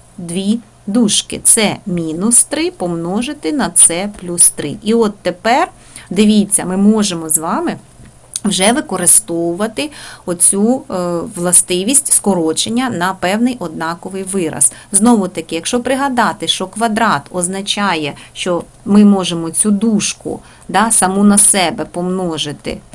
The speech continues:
двічі однакові, да, то тепер стає дуже зрозуміло, що вираз це мінус три, і там, і там можна скоротити,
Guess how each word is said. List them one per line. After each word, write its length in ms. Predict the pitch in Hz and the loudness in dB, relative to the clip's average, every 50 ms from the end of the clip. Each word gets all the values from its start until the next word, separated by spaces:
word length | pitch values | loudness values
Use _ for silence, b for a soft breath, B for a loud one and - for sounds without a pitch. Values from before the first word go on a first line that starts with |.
| - - | -16 -12
двічі 640 | 214 170 165 202 254 339 466 466 - - - - 151 | -8 -4 0 0 2 2 2 2 0 -2 -2 -2 0
однакові, 800 | 156 175 185 175 170 175 165 139 - 123 - - 156 - - - | 0 0 0 0 0 0 0 0 -2 -6 -8 -12 -12 -10 -10 -6
да, 240 | - 214 269 359 370 | 0 2 2 2 2
то 140 | - 208 | 0 -2
тепер 360 | 208 202 254 247 - 403 440 427 | -2 -2 -4 -2 -2 -2 -2 -2
стає 320 | - - 269 254 269 302 | -2 -2 -2 -2 -2 -2
дуже 280 | 269 240 254 247 247 240 | -2 -2 -2 -2 -2 -2
зрозуміло, 720 | 226 226 233 208 202 202 208 190 180 175 165 160 160 165 | 0 0 2 2 4 4 4 2 2 -2 -4 -4 -4 -4
що 220 | 165 - - 196 | -6 -6 -6 -6
вираз 380 | 190 202 247 240 220 190 180 - - | -2 2 2 4 4 2 0 -2 -2
це 200 | - - 202 202 | -2 0 0 0
мінус 400 | 190 190 190 196 196 202 202 - | 0 -2 -2 -2 0 0 0 0
три, 200 | - - 294 339 | 0 0 -2 0
і 160 | 392 330 220 | 0 0 -2
там, 260 | 208 - 185 180 175 175 | -2 0 -2 -2 -2 -4
і 60 | 170 | -6
там 280 | 175 - 160 156 160 | -4 -4 -4 -4 -4
можна 260 | 175 175 175 196 214 226 | -6 -6 -6 -4 -2 -2
скоротити, 720 | - - - 294 320 339 339 - 427 427 453 - 440 403 | -2 -2 -4 -4 -6 -6 -6 -4 -4 -4 -4 -4 -6 -10